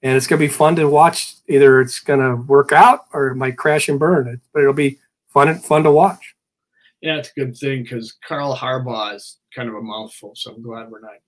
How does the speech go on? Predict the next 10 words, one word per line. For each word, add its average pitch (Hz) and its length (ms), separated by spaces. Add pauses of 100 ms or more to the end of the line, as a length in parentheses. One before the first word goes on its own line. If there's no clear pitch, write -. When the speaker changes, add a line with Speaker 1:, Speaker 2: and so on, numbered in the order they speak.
(200)
Speaker 2:
going 110 260
there. 107 360 (680)
Speaker 1:
Yeah, 123 100
we - 60
don't - 20
Speaker 2:
Anyways. 135 120
Speaker 1:
wanna 127 120
go 127 100
there. 120 300 (420)
Speaker 2:
No. 131 360